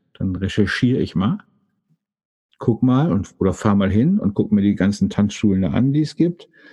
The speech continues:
Dann frage ich Hilde, Helga und Hermine,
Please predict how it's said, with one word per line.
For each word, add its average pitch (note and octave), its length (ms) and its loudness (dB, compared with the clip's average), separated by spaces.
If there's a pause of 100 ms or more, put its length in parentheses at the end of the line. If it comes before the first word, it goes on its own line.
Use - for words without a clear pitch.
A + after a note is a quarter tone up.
(760)
Dann G#2+ 640 2
frage G2 580 -4
ich - 420 -10 (1160)
Hilde, A#2 840 2
Helga G#2+ 760 4
und F2 320 0
Hermine, C#3 600 2